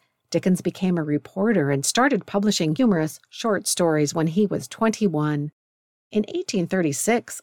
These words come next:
a collection of his stories, Sketches by Boz, later known as the Posthumous Papers of the Pickwick Club, was published.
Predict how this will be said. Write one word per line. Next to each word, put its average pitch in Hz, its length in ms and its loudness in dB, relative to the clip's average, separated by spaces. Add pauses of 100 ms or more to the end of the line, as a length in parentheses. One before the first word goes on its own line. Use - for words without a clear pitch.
a 190 80 -2
collection 190 540 -2
of 151 100 -2
his 143 160 0
stories, 175 560 0 (180)
Sketches 151 600 -4
by 143 160 0
Boz, 147 480 0 (360)
later 185 320 6
known 156 480 2
as 156 300 0
the 165 400 0
Posthumous 190 560 0
Papers 170 480 0
of 156 140 0
the 156 80 -2
Pickwick - 460 0
Club, 160 340 0
was 175 160 0
published. 190 720 0